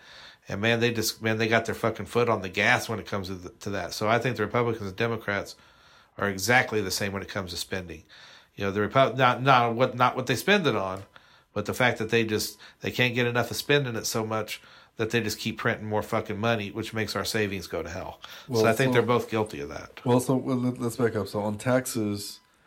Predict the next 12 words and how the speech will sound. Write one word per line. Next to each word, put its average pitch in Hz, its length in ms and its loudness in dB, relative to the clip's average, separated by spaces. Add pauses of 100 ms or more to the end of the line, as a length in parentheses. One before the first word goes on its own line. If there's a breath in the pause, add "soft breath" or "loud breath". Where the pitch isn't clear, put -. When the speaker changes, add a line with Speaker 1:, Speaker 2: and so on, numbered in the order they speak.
(380 soft breath)
Speaker 2:
you, 113 260 -4
you 117 160 2
were 107 100 6
right. 110 300 6
The 110 100 -10
Democrats 107 540 2
want 104 140 -4
to 101 80 -6
tax 101 420 -4
more 101 600 -4
than 90 760 -4
what 90 360 -2